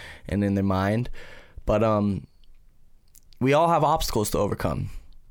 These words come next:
Doesn't matter whether you wanna be a world champion or whether you wanna be a scientist or whether you're trying to survive through your day-to-day life. We all have obstacles to overcome. And we all have to just know that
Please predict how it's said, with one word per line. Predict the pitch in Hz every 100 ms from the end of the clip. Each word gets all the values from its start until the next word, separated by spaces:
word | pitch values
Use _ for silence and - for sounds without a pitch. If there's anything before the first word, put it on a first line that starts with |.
| - -
Doesn't | 135 139
matter | 127 135 123
whether | 117 113
you | 110
wanna | 107 107
be | 110
a |
world | 104 110 107
champion | 101 101 104 101 98
or | 95
whether | 101 101
you | 98
wanna | 98
be | 101 98
a |
scientist | - 92 92 92 95 90 -
or | 95
whether | 95
you're | 92 90 - -
trying | - 90
to | 90
survive | - 92 90 90
through | - 82
your | 90 90
day-to-day | 87 71 78
life. | 58 - - - - - - - -
We | 104 117
all | 117 110
have | 98
obstacles | 95 73 - - 85 -
to | 65
overcome. | 67 - - - - - - - - - -
And | 98 98 95 92 - - - - - - - - - - - -
we | - 120
all | 117 120
have | 117 110 107 -
to | 110 104 101 - - _ - - - - -
just | 113 104
know | 107 104 104 101 98
that | 101 95 -